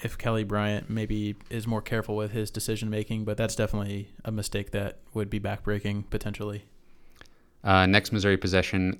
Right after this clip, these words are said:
Speaker 2: that was the, uh, fifty-yard bomb to Jalen Knox. And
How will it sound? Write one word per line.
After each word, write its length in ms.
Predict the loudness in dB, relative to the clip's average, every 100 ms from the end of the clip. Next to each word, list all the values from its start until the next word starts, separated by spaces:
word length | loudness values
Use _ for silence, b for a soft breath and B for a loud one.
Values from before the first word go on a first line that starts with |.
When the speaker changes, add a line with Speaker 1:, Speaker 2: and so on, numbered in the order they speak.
| 2
Speaker 2:
that 200 | 2 4
was 220 | 2 2
the, 500 | 2 2 2 0 -2 b b b b b -2
uh, 140 | 0
fifty-yard 600 | 4 2 4 8 8 8
bomb 320 | 6 8 6
to 160 | 4 2
Jalen 320 | 4 4 4
Knox. 420 | 4 4 4 0 -2
And 380 | 0 2 0